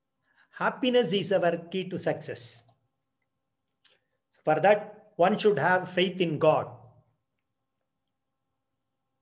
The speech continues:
Is it true? Is there God? But most of us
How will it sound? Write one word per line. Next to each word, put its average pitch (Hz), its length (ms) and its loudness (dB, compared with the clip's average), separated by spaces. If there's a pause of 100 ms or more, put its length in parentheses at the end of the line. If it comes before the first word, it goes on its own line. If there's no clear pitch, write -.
(380)
Is 147 160 -2
it 202 180 2
true? 214 400 -2 (840)
Is 143 140 0
there 160 160 6
God? 214 340 2 (480)
But 208 180 -4
most 220 300 -4
of 208 120 -2
us - 420 -4